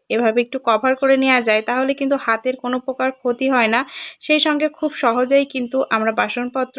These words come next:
মেজে নিতে পারি। চলে আসলাম পরবর্তী টিপসে। এখন কিন্তু প্রচণ্ড গরম, গরমের মধ্যে লেবুর শরবত বা ডাল, মাছ, ভাত,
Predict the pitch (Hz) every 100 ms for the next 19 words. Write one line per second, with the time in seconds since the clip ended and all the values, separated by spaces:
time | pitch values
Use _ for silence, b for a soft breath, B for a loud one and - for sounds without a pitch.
0 | 311 339 254 220 214 202 196 185 190 190
1 | 196 196 _ b b _ - 294 294 294
2 | - 330 359 262 226 220 214 220 214 196
3 | 190 - 190 - _ b b _ - 277
4 | 330 330 320 320 285 277 285 277 277 247
5 | 220 226 269 247 226 240 247 240 240 254
6 | 233 220 233 - 226 208 208 220 214 220
7 | 214 208 208 208 208 220 214 214 214 214
8 | - 208 208